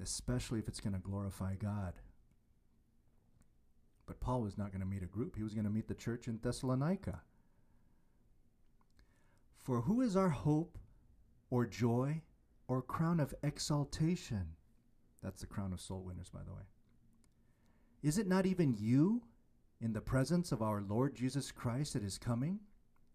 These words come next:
For you are our glory and joy." You know, at university level, I used to have, um,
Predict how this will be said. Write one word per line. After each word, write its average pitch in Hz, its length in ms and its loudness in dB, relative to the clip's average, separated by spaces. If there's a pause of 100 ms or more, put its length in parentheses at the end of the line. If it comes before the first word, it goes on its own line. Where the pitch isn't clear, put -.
For 135 220 0
you 220 600 8
are 113 220 -2
our 107 180 -2
glory 90 540 -4 (160)
and 104 200 -2
joy." 76 360 -6 (1500)
You 135 80 4
know, 139 140 6
at 127 100 2
university 123 680 2
level, 104 440 -2
I 110 60 0
used 117 400 -4
to 107 100 -2
have, 104 440 -2 (400)
um, 90 500 -12